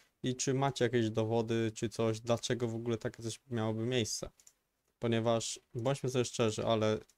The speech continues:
bany za darmo może są w tej grze,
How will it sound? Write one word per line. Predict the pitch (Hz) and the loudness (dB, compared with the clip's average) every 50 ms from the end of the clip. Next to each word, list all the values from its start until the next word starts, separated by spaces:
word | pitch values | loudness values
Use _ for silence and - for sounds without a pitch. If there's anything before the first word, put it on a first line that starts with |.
| - _ _ _ _ _ _ _ 127 117 113 - _ _ - | -20 _ _ _ _ _ _ _ -10 -10 -10 -10 _ _ 4
bany | 147 147 151 147 147 143 139 | 4 4 4 4 2 2 2
za | 131 139 127 | 2 0 2
darmo | 127 131 131 131 127 131 127 | 2 2 2 2 0 -2 -2
może | 127 139 147 143 139 | 0 0 0 0 0
są | 127 - - 143 139 127 | -2 -2 0 0 0 0
w | |
tej | - - 113 110 | 0 0 0 0
grze, | 110 110 113 117 113 117 113 | 0 0 2 2 2 2 0